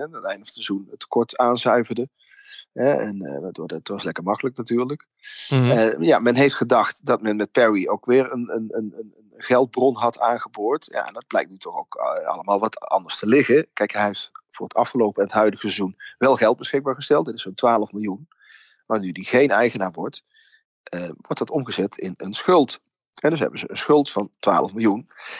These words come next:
Speaker 1: En daar zit, hebben we van meerdere kanten, eh, hebben we daar een bevestiging van gekregen, daar zit een hele hoge rente op. Er zit een rente op van twaalf procent. Dus ze hebben een, eh, ja, een extra financieel probleem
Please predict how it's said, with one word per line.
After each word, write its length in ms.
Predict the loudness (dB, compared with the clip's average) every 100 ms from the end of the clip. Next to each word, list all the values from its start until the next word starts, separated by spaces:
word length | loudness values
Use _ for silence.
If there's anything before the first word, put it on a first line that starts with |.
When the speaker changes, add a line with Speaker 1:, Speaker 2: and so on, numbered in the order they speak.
| -14 -16 -2
Speaker 1:
En 260 | 2 2 2
daar 160 | -2 0
zit, 200 | -6 -8
hebben 260 | -12 -12
we 60 | -12
van 160 | -12
meerdere 340 | -6 -6 -6 -10
kanten, 400 | -10 -10 -12 -12
eh, 80 | -12 -14 -16 _ _
hebben 220 | -18 -14
we 80 | -10
daar 120 | -10
een 60 | -8
bevestiging 400 | -8 -6 -6 -8
van 120 | -8
gekregen, 380 | -6 -8 -8 -8
daar 100 | -6
zit 220 | -6 -6
een 340 | -12 -12 _ _ _ _
hele 400 | _ -2 2 2
hoge 220 | 0 -4 2
rente 280 | 2 0
op. 160 | -12 -10
Er 60 | -10
zit 140 | -8
een 60 | -4
rente 280 | -6 -4 -6
op 140 | -8
van 100 | -8
twaalf 300 | -4 -4 -4
procent. 460 | -6 -2 -2 -2 -20 _ -18 -14 -12 -12 -8 2
Dus 240 | 4 4
ze 80 | 4
hebben 320 | 4 4 0
een, 180 | -2 -4
eh, 240 | -4 0
ja, 180 | 0 -2 -4
een 120 | 0
extra 340 | 0 2 0
financieel 420 | 0 -2 2 2 0
probleem 680 | -4 0 4 4 2 _